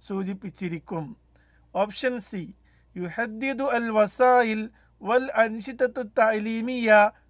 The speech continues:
സൗഫ യുസ്തഖ്ദിമുഹാ ഖിലാലസ്സന. മൂന്നാമത്തെ ഓപ്ഷൻ പറഞ്ഞിരിക്കുന്നത് എന്താണ്? ആ വർഷത്തിലുടനീളം എന്തെല്ലാം ടീച്ചിങ് ആക്ടിവിറ്റീസാണ്, എന്തെല്ലാം ടീച്ചിങ് എയ്ഡുകളാണ്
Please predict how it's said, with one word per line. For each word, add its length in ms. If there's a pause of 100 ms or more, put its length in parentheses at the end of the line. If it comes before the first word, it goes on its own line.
(120)
സൗഫ 580
യുസ്തഖ്ദിമുഹാ 1000
ഖിലാലസ്സന. 1000 (680)
മൂന്നാമത്തെ 540
ഓപ്ഷൻ 300
പറഞ്ഞിരിക്കുന്നത് 600
എന്താണ്? 440 (420)
ആ 280
വർഷത്തിലുടനീളം 1400 (460)
എന്തെല്ലാം 840
ടീച്ചിങ് 720 (160)
ആക്ടിവിറ്റീസാണ്, 1300 (360)
എന്തെല്ലാം 680
ടീച്ചിങ് 760
എയ്ഡുകളാണ് 800